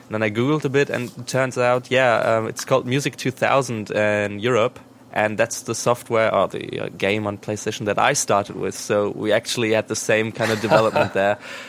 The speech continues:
Speaker 1: Uh, the only difference that I
Speaker 2: <laughs>
Speaker 1: taped my songs to V H S instead of C D, but I don't have the money, because, uh, the game had a video mode as well, where you could do, like, animation, like,
Speaker 2: Oh,
Speaker 1: uh,
Speaker 2: visualizers.
Speaker 1: visu-,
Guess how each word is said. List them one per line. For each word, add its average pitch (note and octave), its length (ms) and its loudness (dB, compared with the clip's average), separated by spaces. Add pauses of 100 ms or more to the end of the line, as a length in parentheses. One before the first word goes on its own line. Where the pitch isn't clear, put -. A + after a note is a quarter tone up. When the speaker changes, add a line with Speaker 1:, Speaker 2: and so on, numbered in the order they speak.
(240)
Speaker 1:
Uh, A2 300 6
the A2+ 160 4
only B2 180 6
difference C3 340 4
that A#2+ 140 6
I A#2+ 220 6
Speaker 2:
<laughs> - 120 -10
Speaker 1:
taped A#2 300 0
my A2+ 140 2
songs A2 320 -2
to A2+ 100 -4
V G#2 160 2
H G#2 240 2
S G2+ 240 0
instead G2 360 -4
of G2 100 -6
C - 180 -6
D, F#2+ 320 -6 (260)
but G2+ 180 2
I G2 260 2
don't G2+ 180 -2
have G#2+ 220 -6
the F#2+ 100 -4
money, F#2+ 160 -4
because, A2+ 380 0 (500)
uh, G#2+ 360 6 (220)
the A#2 80 0
game A#2 320 6
had A#2 200 6
a G#2+ 140 8
video C3 340 6
mode G#2 260 6
as G#2 140 -2
well, A2+ 220 10
where G2 120 6
you G2 60 4
could G2+ 160 -2
do, G#2 280 4
like, G2 380 2
animation, G#2 880 2 (500)
like, G2 240 2
Speaker 2:
Oh, A2 60 2
Speaker 1:
uh, G2+ 340 6
Speaker 2:
visualizers. G2+ 960 4
Speaker 1:
visu-, - 0 -